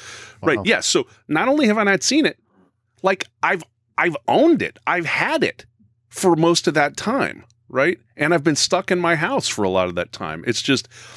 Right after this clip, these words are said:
Speaker 2: That's true.
Speaker 1: Um, so that's more about weirdness for me, is as we head into this, and I know I'm getting another one and I got a new lease,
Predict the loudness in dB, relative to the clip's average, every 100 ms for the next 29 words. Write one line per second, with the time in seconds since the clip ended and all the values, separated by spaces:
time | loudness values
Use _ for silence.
0 | -18 -12 -8 -4 -2 -2 -4 -8 -14 -4
1 | 0 0 -4 _ -4 0 2 4 2 2
2 | 0 -4 _ _ 0 2 4 2 0 0
3 | -2 -4 -8 -14 _ _ -4 0 0 0
4 | -2 -6 -10 -12 -2 -2 0 -2 0 0
5 | 0 0 0 2 2 0 -2 0 0 0
6 | -2 -2 -2 -4 -2 -2 -2 -2 -2 -2
7 | -2 -2 0 0